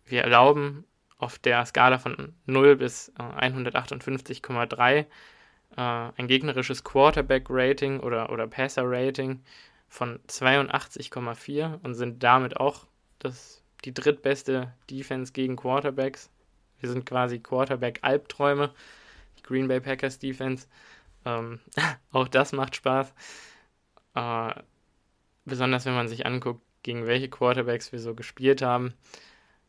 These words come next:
Ähm, möge das jetzt, also besonders in den letzten drei Spielen, dann Russell Wilson,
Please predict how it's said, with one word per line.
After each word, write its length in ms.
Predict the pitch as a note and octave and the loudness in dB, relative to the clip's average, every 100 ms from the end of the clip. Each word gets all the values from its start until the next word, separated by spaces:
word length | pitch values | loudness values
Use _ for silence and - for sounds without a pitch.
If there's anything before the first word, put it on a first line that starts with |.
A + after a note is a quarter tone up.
| _ _ - | _ _ -6
Ähm, 460 | A#2 A2+ A2 G#2+ - _ _ - _ _ _ _ _ _ _ - - - _ _ | -4 -2 -4 -12 -18 _ _ -20 _ _ _ _ _ _ _ -20 -20 -20 _ _
möge 420 | C3 C3 C3+ C3+ | -4 6 8 8
das 260 | B2 B2+ - | 6 4 2
jetzt, 720 | B2 A#2+ - - - - - _ _ _ _ _ _ _ _ _ _ | 0 0 -2 -16 -20 -20 -20 _ _ _ _ _ _ _ _ _ _
also 200 | C3 A#2 | 0 0
besonders 420 | B2+ B2+ C3 B2+ | -2 2 2 0
in 100 | B2 | -4
den 120 | A#2 | -2
letzten 280 | A#2 A#2+ - | -2 -2 -4
drei 200 | B2 A#2+ | 0 0
Spielen, 320 | B2 - A#2+ | 0 -6 -6
dann 160 | A#2 A2+ | -6 -2
Russell 320 | A#2+ B2 A#2 | -2 -2 -6
Wilson, 580 | A#2+ B2+ B2+ B2+ A#2+ | -4 -4 -4 -10 -10